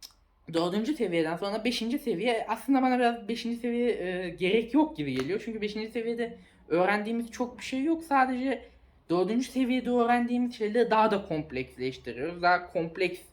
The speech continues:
İngilizce öğrenmeye çalışıyoruz. Ya bu şekilde. Bana sorarsanız, e,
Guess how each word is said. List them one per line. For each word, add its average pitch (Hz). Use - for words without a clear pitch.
İngilizce 139
öğrenmeye 110
çalışıyoruz. 147
Ya 285
bu 330
şekilde. 180
Bana 277
sorarsanız, 269
e, 196